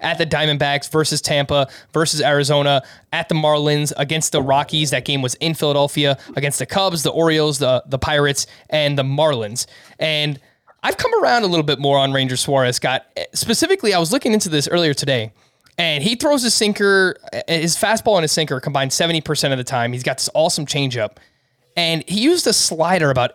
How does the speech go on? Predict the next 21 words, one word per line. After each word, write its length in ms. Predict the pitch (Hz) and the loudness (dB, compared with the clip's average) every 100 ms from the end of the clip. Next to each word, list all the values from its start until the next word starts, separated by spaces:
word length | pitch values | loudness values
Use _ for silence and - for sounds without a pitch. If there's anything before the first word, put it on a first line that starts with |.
| - | -6
eight 200 | 185 - | -10 -4
percent. 540 | 151 127 151 101 - | -4 0 -2 -2 -2
So 80 | - | -2
I, 80 | 151 | -2
I, 280 | - 160 - _ | 0 -2 -2 _
you 100 | - | -4
know, 60 | 196 | 2
I 80 | 185 | 2
wonder, 420 | 185 254 285 247 | 2 0 2 0
you 140 | 220 | 2
know, 100 | 190 | 0
is 120 | 156 156 | 0 0
the 80 | |
arsenal 400 | - 214 - 208 | 0 0 2 2
enough 280 | 143 131 151 | 2 0 -2
for 120 | - | 0
Ranger 240 | 160 160 156 | 0 0 -2
Suarez 400 | - 160 156 151 | 0 2 2 0
to 80 | 147 | -2
be 80 | |
effective? 500 | 147 - 139 156 147 | -2 0 -2 -2 -4